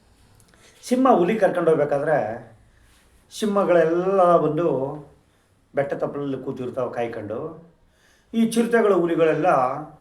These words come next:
ಇನ್ನೊಂಥವ ಗುಂಪು ಕಟ್ಕೊಂಡು ಕೂತಿರ್ತವೆ. ಯಾಕಂದ್ರೆ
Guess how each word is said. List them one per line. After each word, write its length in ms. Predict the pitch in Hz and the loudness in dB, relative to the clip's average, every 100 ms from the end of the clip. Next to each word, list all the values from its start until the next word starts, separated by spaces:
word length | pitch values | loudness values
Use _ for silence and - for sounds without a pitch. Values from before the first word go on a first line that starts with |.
| _ _ - | _ _ -10
ಇನ್ನೊಂಥವ 680 | 214 196 - 156 139 139 127 | -4 -2 0 -2 0 -2 -4
ಗುಂಪು 220 | 147 - | -8 -8
ಕಟ್ಕೊಂಡು 280 | 127 127 - | -8 -8 -8
ಕೂತಿರ್ತವೆ. 720 | - 131 127 117 98 90 156 | -8 -8 -8 -10 -10 -8 -6
ಯಾಕಂದ್ರೆ 720 | 220 175 170 165 123 127 - | -4 -2 -2 -2 -2 -4 -12